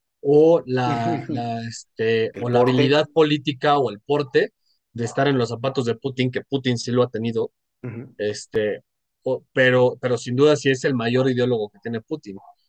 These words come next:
Speaker 1: Tanto así que él fue el que diseñó el enroque presidencial con Dmitry Medvedev.
Speaker 2: Ah, ok.
Speaker 1: Este, y Dmitry Medvedev parecía ser el ungido de Putin para sucederlo y ser como su segun-, su mano derecha, su segundo al mando,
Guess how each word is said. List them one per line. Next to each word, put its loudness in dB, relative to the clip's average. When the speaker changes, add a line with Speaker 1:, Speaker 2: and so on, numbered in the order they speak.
Speaker 1:
Tanto 2
así -2
que 4
él 2
fue 0
el -2
que -2
diseñó -2
el 2
enroque -2
presidencial -4
con -4
Dmitry -8
Medvedev. -4
Speaker 2:
Ah, -14
ok. -6
Speaker 1:
Este, -4
y -2
Dmitry 2
Medvedev 2
parecía -2
ser 0
el 2
ungido -2
de 0
Putin -6
para -6
sucederlo -2
y -16
ser -2
como -2
su -12
segun-, -2
su -12
mano 0
derecha, 2
su -12
segundo -4
al -2
mando, -2